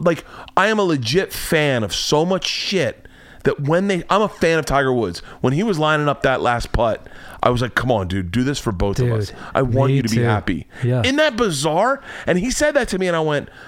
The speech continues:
Speaker 1: "Oh, fan is the right word. If
Speaker 2: Yeah.
Speaker 1: you're a fan of mine, I'm a fan of yours.
Speaker 2: Yeah,
Speaker 1: Like, I
Speaker 2: absolutely.
Speaker 1: want your life to be great."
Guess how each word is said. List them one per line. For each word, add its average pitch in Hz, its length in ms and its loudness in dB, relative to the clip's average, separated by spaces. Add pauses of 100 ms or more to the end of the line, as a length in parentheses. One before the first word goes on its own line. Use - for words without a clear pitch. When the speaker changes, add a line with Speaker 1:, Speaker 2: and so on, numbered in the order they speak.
(140)
Speaker 1:
"Oh, 139 140 2
fan 160 360 0
is 180 160 -2
the 156 100 2
right 135 220 0
word. 113 320 -2 (220)
If - 140 2
Speaker 2:
Yeah. 190 80 4
Speaker 1:
you're 226 100 4
a - 40 -2
fan 185 300 0
of 208 80 -2
mine, 208 320 -2 (420)
I'm 165 180 2
a - 40 0
fan 139 300 2
of 104 100 0
yours. 110 460 2
Speaker 2:
Yeah, 202 140 4
Speaker 1:
Like, 170 80 -2
I 180 80 2
Speaker 2:
absolutely. 208 680 4
Speaker 1:
want 160 160 2
your 190 220 4
life 165 200 2
to 123 80 -2
be 107 120 -2
great." 85 320 -4